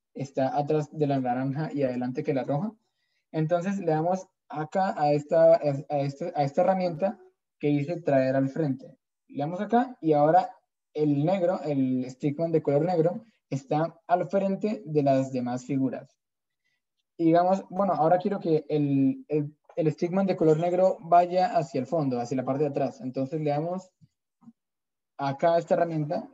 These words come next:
que dice llevar atrás. Y ya el personaje se queda detrás de todas las demás figuras que teníamos.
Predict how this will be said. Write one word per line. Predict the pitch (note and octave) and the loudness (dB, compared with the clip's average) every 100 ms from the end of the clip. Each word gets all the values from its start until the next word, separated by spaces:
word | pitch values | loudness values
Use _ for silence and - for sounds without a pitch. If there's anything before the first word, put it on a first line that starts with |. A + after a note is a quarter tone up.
| _ | _
que | - | -6
dice | C3 C#3 | -4 -4
llevar | C3 B2 B2+ | -6 -6 -4
atrás. | C3+ E3 - _ _ _ | -4 -6 -8 _ _ _
Y | F3 | -6
ya | F3 G3+ - | -2 -2 -2
el | D#3 D3+ | -2 -2
personaje | C#3+ C3+ C3 D3+ F#3 A#3+ _ _ _ _ | -2 -2 -2 -2 -4 -8 _ _ _ _
se | _ C3+ C3 | _ -8 -2
queda | C3+ D3 | 0 2
detrás | D3 C3+ C3+ C3 | 0 -2 -2 -2
de | C#3 | -4
todas | C#3 C3+ D3 | -4 -2 0
las | C3+ A#2+ C3+ - | -2 -6 -14 -14
demás | C3 B2 A#2+ | -8 -6 -6
figuras | D3 C#3 C#3 | -6 -4 -4
que | - | -6
teníamos. | B2+ B2+ A#2 G2 - _ | -6 -4 -6 -8 -18 _